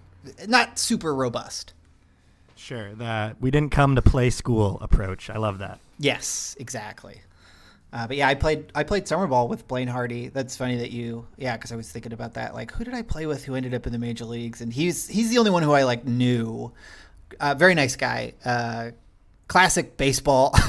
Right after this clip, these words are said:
Speaker 1: <laughs> classic baseball guy who, like, you know, wasn't a, wasn't a very studious person, but very kind and just, like,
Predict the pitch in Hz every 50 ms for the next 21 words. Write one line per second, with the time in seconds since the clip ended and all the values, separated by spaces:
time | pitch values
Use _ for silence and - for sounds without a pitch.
0 | - 160 - - - - - - - - - - - - - - - - - 247
1 | 277 240 - 247 185 131 - 175 156 151 143 - - 151 131 123 127 117 135 123
2 | 120 123 123 123 113 127 139 123 120 117 117 117 117 - - - _ _ _ _
3 | _ _ - - - - - - - 220 202 170 147 135 135 139 160 165 147 160
4 | 139 147 156 139 135 131 131 135 113 165 214 214 196 214 190 170 180 160 120 -
5 | - - - 180 175 156 147 143 139 127 - - - - 135 135 123 127 143 131
6 | 120 120 120 120 117 127 - - 120 131 156 156 147 123 - 139 131 131 127 123
7 | 123 127 120 131 127 113 110 131 120 - - 123 113 113 110 - -